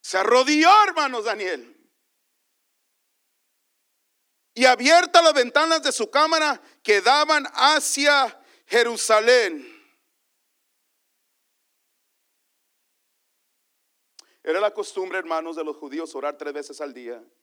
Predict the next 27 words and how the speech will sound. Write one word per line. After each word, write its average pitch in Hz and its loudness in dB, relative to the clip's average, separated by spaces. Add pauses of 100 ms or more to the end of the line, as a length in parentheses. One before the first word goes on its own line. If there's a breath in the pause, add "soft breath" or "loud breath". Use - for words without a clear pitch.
(460)
en 117 -16
la 113 -10
mañana, 139 -10
al 139 -12
mediodía 131 -12
y 113 -18
en 107 -14
la 101 -16
tarde 123 -12
o 117 -12
a - -14
las 101 -14
tres. 117 -14 (300)
Nueve, 156 -6
dos 139 -10
y 131 -16
tres. - -20 (1400)
Era 123 -6
la 120 -8
costumbre 113 -16
de 107 -12
los 101 -16
judíos, 117 -14
la 110 -12
tradición, 110 -12
hermanos. - -20 (2750)
Pero 175 -4